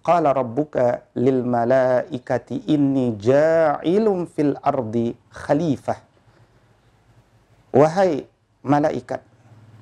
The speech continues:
Allah Subhanahu wa taala pernah ber-, menyampaikan kepada para malaikat bahawa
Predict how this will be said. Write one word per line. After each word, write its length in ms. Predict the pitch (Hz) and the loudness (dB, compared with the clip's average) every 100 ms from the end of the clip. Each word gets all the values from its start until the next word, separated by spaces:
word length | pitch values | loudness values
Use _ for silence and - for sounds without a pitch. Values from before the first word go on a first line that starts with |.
| - - - - - - - - | -20 -20 -20 -20 -20 -20 -20 -4
Allah 240 | 120 143 143 | 2 2 0
Subhanahu 480 | - 135 147 143 123 | -4 0 0 2 0
wa 80 | 120 | 0
taala 320 | 123 135 123 | -2 0 -2
pernah 240 | 131 123 | -4 -6
ber-, 340 | 110 120 131 - - - - - - - - - | -4 -4 -4 -8 -16 -20 -20 -20 -20 -20 -20 -2
menyampaikan 800 | 135 139 139 165 175 - 156 110 | 2 4 2 0 -4 -2 -2 -2
kepada 560 | - 120 120 117 107 - - | -8 -2 0 0 -2 -6 -4
para 180 | 120 117 | -4 -2
malaikat 560 | 107 107 110 - 107 - _ _ _ _ _ _ _ _ _ 120 | -4 -4 -6 -8 -10 -12 _ _ _ _ _ _ _ _ _ -2
bahawa 600 | 123 120 110 104 104 | 0 0 -2 -2 -6